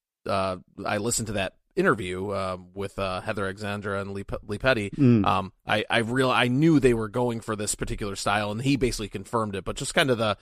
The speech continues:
Speaker 1: the, the usage of archaic terms, and I always had a smirk on my face, as you said, but wasn't, was never quite,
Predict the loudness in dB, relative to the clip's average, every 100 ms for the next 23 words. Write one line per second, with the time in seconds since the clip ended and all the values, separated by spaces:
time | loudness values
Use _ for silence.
0 | _ _ 2 2 2 0 2 2 2 2
1 | 2 0 0 2 2 0 -2 -2 -2 -2
2 | -2 -4 -2 -2 -2 -4 -4 0 2 4
3 | 4 4 4 2 0 0 0 0 -6 -6
4 | -8 -8 -12 -8 -6 -6 -6 -2 -2 -4
5 | _ _ _ -2 0 0 -2 2 2 2
6 | -2